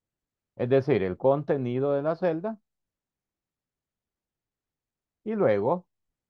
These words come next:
en la siguiente cajita, tenemos operadores lógicos. Mayor, menor, mayor o igual,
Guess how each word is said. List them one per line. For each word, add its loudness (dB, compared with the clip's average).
en -6
la -2
siguiente -4
cajita, -4
tenemos -2
operadores 0
lógicos. -4
Mayor, 0
menor, 0
mayor -6
o -4
igual, -2